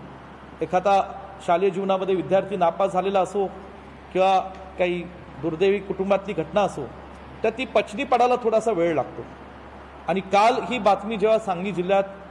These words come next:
आणि आम्हा सर्व काँग्रेस पक्षाच्या नेत्यांना, कार्यकर्त्यांना कळली, कळली, कानावर आली, तर ती काही सहजासहजी आम्हाला पचनी पडली नाही. आणि म्हणून येणाऱ्या दिवसांमध्ये आम्ही काँग्रेस पक्षाच्या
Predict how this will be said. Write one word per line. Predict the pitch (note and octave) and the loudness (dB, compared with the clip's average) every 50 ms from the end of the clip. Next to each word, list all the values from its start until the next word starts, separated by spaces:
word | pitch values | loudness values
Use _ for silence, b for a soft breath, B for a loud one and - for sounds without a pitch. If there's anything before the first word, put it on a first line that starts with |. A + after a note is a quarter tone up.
| - | -10
आणि | D#3+ D#3+ E3+ | -6 -2 2
आम्हा | F3+ F3+ F3 E3+ F#3 F#3 | 2 2 4 2 0 0
सर्व | - F3+ D#3 F#3 G3 | 0 -2 -2 -2 0
काँग्रेस | - F3 D#3+ D#3+ F3 F3+ | 0 -2 -2 -2 -2 -2
पक्षाच्या | - - - - - F3+ F3 G3 F#3 | -2 -4 -4 -2 -2 -2 -2 -2 -2
नेत्यांना, | E3 D3 - F3 E3 F3 F3 | -4 -4 -4 -2 -2 -2 0
कार्यकर्त्यांना | F3 E3+ D3 C#3 D3+ C#3+ E3 D#3 - D#3+ D#3 - D3+ | 0 0 0 0 0 -2 -4 -4 -4 -6 -6 -6 -6
कळली, | C3 C3 D3+ E3 - - - - | -6 -6 -8 -10 -10 -8 -4 0
कळली, | D#3 E3 F#3 G3 E3 C3+ C3+ - - - - - - - - - - | 0 2 2 0 -2 -2 -6 -12 -16 -16 -16 -16 -18 -18 -6 0 2
कानावर | D#3 E3 G3+ A3+ G#3+ | 4 4 6 6 6
आली, | F#3 D#3+ D3 D#3 E3 - - - | 4 2 0 -2 -8 -10 -6 -4
तर | E3+ | -4
ती | F3 - G#3 | -4 -2 -2
काही | - G#3+ G#3+ | 0 0 0
सहजासहजी | G#3 - F3+ E3 F3+ G3 F#3+ G3 F#3 E3+ G3 | 2 2 0 2 2 2 2 0 0 0 0
आम्हाला | F3+ E3+ E3+ F3+ | 0 2 0 0
पचनी | F#3 F3+ D#3+ D#3+ - E3+ E3+ | 0 -2 -4 -6 -6 -8 -8
पडली | - D3+ C#3 C3+ D3+ D3 | -6 -6 -6 -6 -8 -8
नाही. | B2+ A#2 A2+ - - - - - - - - - - - - | -8 -10 -10 -12 -16 -16 -18 -18 -18 -18 -18 -18 -18 -8 -4
आणि | E3 F3+ G3 | -4 -2 0
म्हणून | F#3+ E3+ D#3+ F#3 G#3 G#3+ F#3+ | 0 0 2 2 0 0 2
येणाऱ्या | E3 E3 E3 F#3 G3+ A3 A#3 A#3 | 2 2 4 4 6 6 6 4
दिवसांमध्ये | F#3 G3 F#3+ F3+ - G#3 G#3 G3 F#3 D#3 C#3 C3 C3 C#3+ - - - - - - - - - - - - - - - - - - | 4 2 -2 0 2 2 2 2 0 0 0 0 -2 -2 -4 -10 -14 -16 -18 -18 -18 -18 -18 -18 -18 -18 -18 -18 -18 -12 -2 0
आम्ही | D3+ E3 F3+ G3 G#3 G#3+ G#3 | 0 2 2 2 0 0 0
काँग्रेस | G#3 - - F3 E3 D#3+ E3+ F3+ G3 F#3 | -2 -2 0 0 2 2 2 -2 -2 -2
पक्षाच्या | - - E3 - - F#3 F#3 F3 F3+ G3 G3 G3+ G#3 - - - | -2 -4 -6 -2 0 0 0 2 2 2 4 4 4 2 0 -6